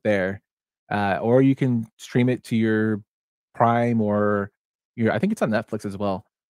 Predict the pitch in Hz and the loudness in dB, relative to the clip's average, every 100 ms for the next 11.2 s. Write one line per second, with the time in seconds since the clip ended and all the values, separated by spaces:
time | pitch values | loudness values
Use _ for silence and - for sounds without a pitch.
0 | _ 117 113 113 - 131 117 113 110 104 | _ 0 0 0 -2 -2 0 2 2 2
1 | 107 120 - 151 147 185 156 113 113 117 | -2 -4 -4 0 2 2 2 0 0 0
2 | 107 - 101 101 101 95 - - - 104 | 0 -6 -6 0 2 0 -4 -14 -10 -6
3 | 101 98 - - - _ - - 190 240 | -6 -6 -10 -16 -20 _ -10 2 4 4
4 | 185 - - 151 151 117 117 110 117 135 | 2 0 2 4 4 2 0 -2 2 4
5 | 120 - 127 120 - 113 120 110 113 110 | 2 2 0 0 -4 -2 0 2 2 0
6 | - 107 107 107 104 135 123 107 - 131 | -2 -2 0 -2 -4 -4 -4 -6 -4 -4
7 | - 120 - 117 110 110 107 110 113 123 | -4 -6 -2 2 2 0 -4 -2 -2 -2
8 | 135 123 - 123 131 135 - _ _ _ | -4 -4 -2 0 0 -2 -6 _ _ _
9 | _ - 110 107 113 110 107 104 - - | _ -4 0 2 2 2 0 -2 -8 -4
10 | 107 107 110 123 117 127 139 131 - 127 | -2 0 0 -2 0 -2 -2 -6 -4 -2
11 | 143 147 | -2 -6